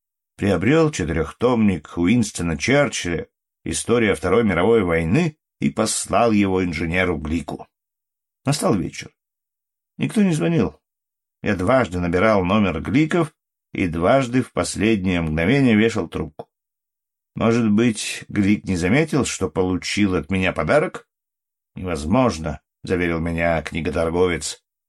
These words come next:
"Я вполне чётко вписал его имя в сопроводительную карточку". Прошло два дня. Два ужасных, мучительных дня. На третий день мне прислали обратно четырёхтомник Черчилля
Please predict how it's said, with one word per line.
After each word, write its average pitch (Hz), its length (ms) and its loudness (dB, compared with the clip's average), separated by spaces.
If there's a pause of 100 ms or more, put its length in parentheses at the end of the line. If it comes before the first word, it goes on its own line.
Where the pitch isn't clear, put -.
(140)
"Я 139 180 0
вполне 135 440 -2
чётко 151 480 -2
вписал 127 500 0
его 107 300 2
имя 135 500 2
в - 60 -6
сопроводительную 87 1120 0
карточку". - 600 -6 (920)
Прошло 180 380 -2
два 127 240 0
дня. 85 420 -2 (540)
Два 123 300 -2
ужасных, 127 880 -2
мучительных 80 1120 -2
дня. 82 360 -2 (840)
На 113 80 -2
третий 196 340 2
день 156 300 2
мне 151 280 4
прислали 131 500 0
обратно 95 880 0
четырёхтомник 92 880 -2
Черчилля 139 680 -2